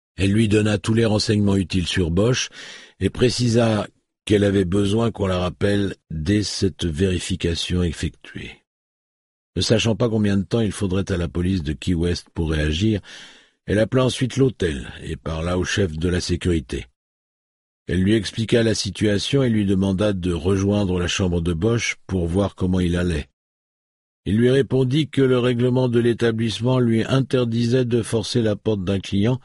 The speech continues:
à moins que la police ne soit présente. « Elle est en route », lui dit Ballard.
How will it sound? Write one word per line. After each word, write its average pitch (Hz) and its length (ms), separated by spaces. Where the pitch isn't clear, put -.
à 87 100
moins 110 220
que - 160
la 101 160
police 104 460
ne 104 100
soit 101 200
présente. « 95 600
Elle 101 100
est 123 180
en 131 120
route », 131 500
lui 80 140
dit 85 120
Ballard. 82 560